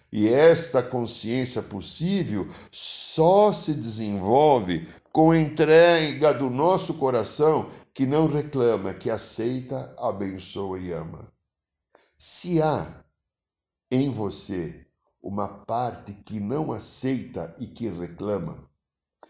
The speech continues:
que se queixa e que se faz de vítima, que se considera azarada, coitadinha,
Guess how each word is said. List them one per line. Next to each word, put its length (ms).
que 120
se 320
queixa 640
e 100
que 160
se 180
faz 360
de 80
vítima, 600
que 120
se 280
considera 680
azarada, 1080
coitadinha, 1080